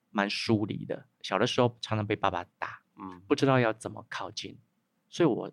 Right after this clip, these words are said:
Speaker 1: 问他，“那你怎么还要跟爸爸搬得更近一点？”
Speaker 2: 嗯。
Speaker 1: 他就想做人子女的，好像总应该要这样。
Speaker 2: 是。
Speaker 1: 那所以我就跟他问了，“你小的时候被爸爸妈妈打的时候，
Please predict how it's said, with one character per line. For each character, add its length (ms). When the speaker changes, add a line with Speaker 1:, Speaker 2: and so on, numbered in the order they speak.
Speaker 1:
问 140
他 240
，“那 80
你 120
怎 120
么 60
还 220
要 260
跟 400
爸 140
爸 260
搬 160
得 80
更 240
近 180
一 80
点？” 260
Speaker 2:
嗯。 320
Speaker 1:
他 80
就 120
想 240
做 200
人 140
子 220
女 160
的， 120
好 160
像 280
总 220
应 160
该 160
要 180
这 340
样。 280
Speaker 2:
是。 340
Speaker 1:
那 240
所 180
以 40
我 120
就 160
跟 160
他 140
问 240
了 100
，“你 100
小 200
的 100
时 180
候 200
被 260
爸 180
爸 120
妈 120
妈 140
打 240
的 80
时 180
候， 300